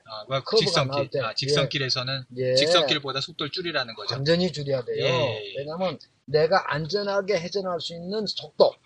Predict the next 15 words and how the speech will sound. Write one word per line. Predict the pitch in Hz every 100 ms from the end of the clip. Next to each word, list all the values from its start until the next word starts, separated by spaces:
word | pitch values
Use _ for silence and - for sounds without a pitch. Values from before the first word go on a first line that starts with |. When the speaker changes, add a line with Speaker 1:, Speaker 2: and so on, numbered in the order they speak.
| _
Speaker 1:
예, | 113 -
본인이 | 175 208 156
알죠, | 104 117 104
그걸. | 98 95
Speaker 2:
그렇지. | 196 269 - - 139
Speaker 1:
예. | 110 104 98
Speaker 2:
그러니까 | 190 180 -
그 | - 226 262
속도가 | 185 175 - 214 226 -
본인에 | 151 160 185 233 196
맞는 | 123 123 214 254
수준이란 | 185 160 147 127 107
말이에요. | 104 - - -
Speaker 1:
그렇습니다. | 123 117 - - _ _
Speaker 2:
그래서 | 180